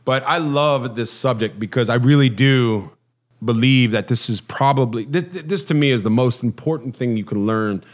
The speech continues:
to do in life is to, to really tackle your fears, identify your fears, see what, what, what makes you afraid and go through it.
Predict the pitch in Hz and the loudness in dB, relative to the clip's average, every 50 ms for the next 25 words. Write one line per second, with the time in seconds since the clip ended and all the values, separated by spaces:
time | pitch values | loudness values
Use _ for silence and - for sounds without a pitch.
0 | - _ _ - 101 92 110 113 113 107 104 104 104 104 101 95 - - - 110 | -20 _ _ -12 -8 -4 -2 0 0 0 0 0 0 -2 -2 -4 -6 -10 -6 -6
1 | 110 98 - - - - 110 101 98 90 - _ _ _ _ _ _ _ - - | -6 -6 -6 -12 -10 -6 -4 -4 -4 -6 -8 _ _ _ _ _ _ _ -8 -4
2 | 123 110 101 120 131 131 120 113 - - - 139 127 120 - 117 107 104 104 98 | -2 0 2 2 2 2 2 0 -2 -2 -4 -4 -4 -2 -4 -4 -2 -2 -4 -6
3 | - - 110 107 107 101 90 107 101 107 98 117 127 135 123 - - 117 110 104 | -4 -4 -2 -2 -2 -2 -4 -4 -6 -6 -2 0 0 0 0 -2 -2 -4 -2 -2
4 | 104 101 90 - - - 113 110 104 101 92 - - - - - - 165 156 135 | -4 -6 -8 -8 -6 -4 -2 -2 -2 -4 -6 -10 -16 -16 -12 -4 -2 0 0 2
5 | 143 127 - - - _ _ _ _ _ _ _ - 117 127 120 - - _ _ | 0 -2 -4 -8 -20 _ _ _ _ _ _ _ -2 0 0 0 -2 -6 _ _
6 | _ - 117 139 143 120 135 143 143 - - - 120 107 - - 127 120 120 117 | _ -2 0 0 2 2 2 2 2 2 2 0 0 0 0 2 2 4 4 4
7 | 110 101 101 107 98 113 113 110 - - - 104 101 95 - - - | 2 2 0 0 2 2 2 0 0 0 0 0 0 0 -2 -8 -16